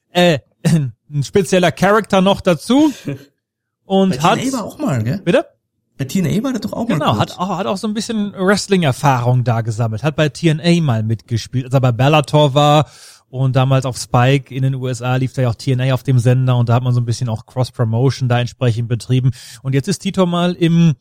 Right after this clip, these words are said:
Speaker 1: W W Performance Center gewesen, hat W W auch gegenüber E S P N bestätigt und hat, also was er genau gemacht hat, weiß man nicht, aber vielleicht mal ausprobiert, wie das so im Ring ist. Mag ja sein, Cain Velasquez,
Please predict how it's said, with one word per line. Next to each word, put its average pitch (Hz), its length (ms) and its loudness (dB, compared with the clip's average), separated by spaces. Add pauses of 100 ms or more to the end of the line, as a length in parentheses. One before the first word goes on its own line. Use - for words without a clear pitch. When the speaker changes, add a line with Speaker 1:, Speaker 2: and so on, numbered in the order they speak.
(240)
Speaker 1:
W 165 100 -4
W 185 80 0
Performance 220 460 0
Center 117 260 0
gewesen, 110 460 -4 (360)
hat 135 120 -6
W 156 140 2
W 160 80 2
auch 123 100 0
gegenüber 151 300 2
E 147 100 2
S 143 120 0
P 156 120 -6
N 185 240 -4
bestätigt 165 580 0
und 147 160 -4
hat, 151 240 0 (380)
also 135 220 -2
was 139 140 4
er 143 60 2
genau 127 320 2
gemacht 196 280 -2
hat, 156 120 0
weiß 190 260 0
man 147 140 0
nicht, 143 120 -4
aber 165 80 -2
vielleicht 170 220 -2
mal 156 80 0
ausprobiert, 151 460 0
wie 135 60 -6
das 131 160 0
so 151 120 -4
im 139 140 -4
Ring 139 240 0
ist. 202 340 -2 (520)
Mag 170 400 -2
ja 220 180 4
sein, 170 580 0
Cain 214 380 0
Velasquez, 214 840 0